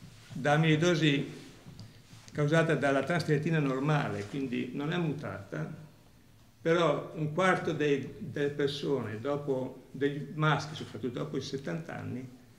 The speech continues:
hanno nel cuore depositi di questa proteina, che sta diventando un problema importante in cardiologia. Quindi come facciamo a individuare esattamente la proteina che causa la malattia?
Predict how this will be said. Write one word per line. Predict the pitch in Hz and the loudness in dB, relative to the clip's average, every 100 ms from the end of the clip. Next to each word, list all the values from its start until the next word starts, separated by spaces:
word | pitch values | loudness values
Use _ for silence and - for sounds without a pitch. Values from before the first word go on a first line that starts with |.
| - - - | -20 -20 0
hanno | 160 147 | 2 2
nel | 156 156 | 2 0
cuore | 139 131 139 | -2 -2 -2
depositi | 143 131 120 120 | -4 -4 -6 -6
di | 127 | -10
questa | 113 - | -10 -12
proteina, | 110 120 - - - - - - - - - - - - - - | -14 -14 -14 -16 -16 -20 -20 -20 -20 -20 -20 -20 -20 -18 -18 -20
che | - | -6
sta | 170 | 0
diventando | 170 180 151 143 170 | 0 0 0 0 0
un | |
problema | 156 127 131 135 | -2 -4 -4 -6
importante | 127 127 120 - 151 117 | -6 -10 -8 -2 -2 -2
in | 120 | -8
cardiologia. | 107 101 98 78 78 - - - - - - - - - - _ _ - - _ - _ - _ - | -8 -10 -10 -12 -14 -18 -20 -20 -20 -20 -20 -20 -20 -20 -20 _ _ -20 -20 _ -20 _ -20 _ -4
Quindi | - 196 | 4 4
come | 175 190 180 | 6 4 6
facciamo | 185 220 226 | 4 4 4
a | |
individuare | 175 143 143 156 | 4 4 6 4
esattamente | 147 147 - - 143 151 156 151 156 | 4 2 -2 -2 0 4 4 2 0
la | 135 | 0
proteina | 127 135 - 135 139 | 0 -4 -2 0 0
che | 139 127 | -2 -6
causa | 123 120 120 | -4 -4 -4
la | 113 | -4
malattia? | 113 113 117 - - - | -4 -6 -10 -10 -8 -8